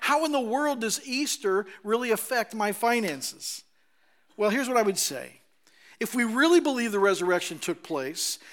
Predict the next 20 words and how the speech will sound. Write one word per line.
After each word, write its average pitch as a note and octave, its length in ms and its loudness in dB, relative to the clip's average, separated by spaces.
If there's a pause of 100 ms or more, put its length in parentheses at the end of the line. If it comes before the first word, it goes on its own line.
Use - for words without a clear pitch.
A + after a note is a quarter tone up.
(180)
if A3+ 220 4
we A3+ 100 0
really A#3+ 360 -2
are A3+ 120 4
convinced F3+ 480 -2
that F#3 100 -2
it's F#3+ 160 -2
not A#3 180 2
a A#3 60 -6
fable F3 440 0
made F3+ 200 0
up E3+ 140 0
by D#3+ 220 2
some D#3 340 -6
men, E3 400 -2 (320)
but F#3+ 80 4
it's F#3 140 4
a F3+ 80 4
historical A#3+ 760 -4
fact D#3+ 680 -6